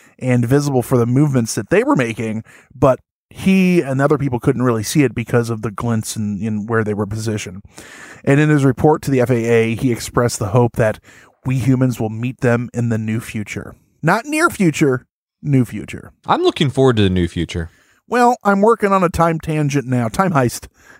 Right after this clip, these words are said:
Speaker 1: And so we're gonna have a lot of splintered new futures. So
Speaker 2: Can we whiteboard that?
Speaker 1: Yeah,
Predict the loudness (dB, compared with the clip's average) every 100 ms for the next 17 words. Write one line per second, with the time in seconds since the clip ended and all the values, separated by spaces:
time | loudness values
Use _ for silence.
0 | -2 2 2 2 2 2 4 2 2 2
1 | 2 0 -6 -8 -4 -2 -2 -6 -6 -6
2 | -4 -6 -8 -8 -12 -16 -20 _ _ -12
3 | -12 -12 -14 0 2 4 2 2 0 2
4 | 0 2 2 2 -2